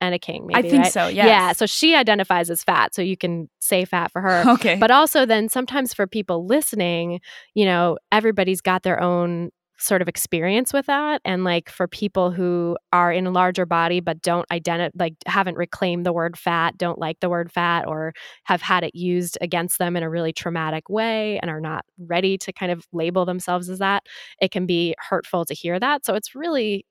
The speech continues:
Speaker 1: it's really a delicate kind of conversation. So
Speaker 2: Yes. Also something else I wanna talk about on another episode.
Speaker 1: Yeah.
Speaker 2: <laughs> But let me get back to the story. So she had mentioned that she went to the doctor because she wasn't feeling well, 'cause she was in a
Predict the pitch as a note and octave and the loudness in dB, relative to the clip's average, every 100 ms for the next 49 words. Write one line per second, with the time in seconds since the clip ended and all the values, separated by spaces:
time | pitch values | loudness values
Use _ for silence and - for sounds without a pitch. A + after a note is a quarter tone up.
0 | _ A3+ - E4 C#4+ G3 F3 F3 F3 F#3 | _ -18 -8 -2 -2 0 0 0 -2 -2
1 | E3 - _ - F3 E3+ D#3+ _ _ - | -4 -6 _ -6 -4 -4 -6 _ _ -6
2 | G#3 F#3 F3 E3+ - - - - E3+ D#3 | -2 -2 -4 -6 -6 -8 -8 -4 0 0
3 | D#3 - - _ F3+ F#3+ A#3+ G3 F3+ - | -2 -14 -20 _ -2 2 4 2 -2 2
4 | A3 E4 D#4+ D#4 C4 B3 A#3 G#3+ G#3 G3+ | 2 2 0 0 0 0 0 2 2 0
5 | - F#3+ G#3 G#3 G3 G3 F#3+ F3+ E3+ E3+ | 0 2 2 0 0 0 0 0 0 -2
6 | D3 F3 E3 F3+ E3 - - _ - _ | 0 0 0 0 -2 -10 -20 _ -20 _
7 | _ - G#3 G3+ - F#3 - G#3+ F#3 A#3 | _ -4 -2 0 2 4 6 6 6 4
8 | A#3+ - B3+ G#3+ - G#3 A#3 A3 B3 D#4 | 2 2 0 -2 0 6 6 4 2 2
9 | D4+ B3 A#3+ C4+ G#3 G3 - A3 G3+ F#3+ | 2 2 0 -2 -2 -4 -2 0 0 -2
10 | - A3+ G3+ F#3+ F#3+ - - - - - | 0 4 4 4 -2 -12 -20 -20 -20 -6
11 | - D4+ A#3+ A#3+ A#3+ C4 B3+ A3+ G3+ F#3+ | 2 4 6 4 2 0 -2 0 2 2
12 | F#3 - - G3+ G3 G3 G#3+ G3+ F#3 F#3+ | 0 -4 -6 -2 -2 -4 -6 -2 -2 -2
13 | - G3+ F#3 F3+ F#3 F#3 F3 F3+ F#3 F#3+ | -2 -2 -2 -2 -8 -8 -4 -4 -4 -6
14 | G#3+ F#3+ F#3 F3 F3 F3+ - F3+ F3 F3 | -4 -4 -4 -2 -4 -6 -6 -6 -6 -4
15 | E3+ | -4